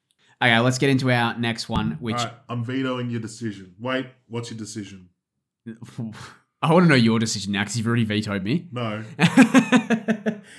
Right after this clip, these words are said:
Speaker 1: Well, well, let's introduce the movie. So the movie that we're gonna be talking about now is The Incredibles.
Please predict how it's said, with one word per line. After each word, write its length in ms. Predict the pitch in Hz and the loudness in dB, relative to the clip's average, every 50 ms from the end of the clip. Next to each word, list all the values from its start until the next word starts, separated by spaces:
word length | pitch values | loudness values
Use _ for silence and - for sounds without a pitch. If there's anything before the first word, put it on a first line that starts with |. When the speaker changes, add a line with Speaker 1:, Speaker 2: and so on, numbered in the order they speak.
| - - - - 202 | -20 -20 -18 -8 -2
Speaker 1:
Well, 480 | 143 147 147 143 143 147 - - _ _ _ _ _ _ _ _ _ _ _ | 4 6 6 6 6 4 2 -4 _ _ _ _ _ _ _ _ _ _ _
well, 120 | - 143 139 | -4 0 2
let's 200 | 147 156 - 190 | 2 2 2 2
introduce 380 | 165 151 147 127 147 139 131 | 2 2 2 2 0 0 0
the 60 | - 127 | 2 2
movie. 280 | 127 120 107 101 123 | 2 2 2 2 0
So 120 | 127 135 120 | 0 0 2
the 60 | 123 | 2
movie 200 | 135 147 147 156 | 4 4 4 4
that 80 | 160 | 4
we're 80 | 143 131 | 2 2
gonna 140 | 123 120 117 | 2 2 0
be 60 | 117 | 0
talking 200 | 110 113 107 107 | 0 -2 0 0
about 160 | 107 107 107 | 0 0 0
now 180 | 104 101 101 98 | -2 -2 -2 -2
is 140 | 98 95 - | -4 -4 -6
The 140 | - 98 92 | -6 -6 -6
Incredibles. 600 | 92 - - 110 104 90 - - 117 - - | -6 -6 -4 -4 -4 -4 -6 -8 -8 -8 -8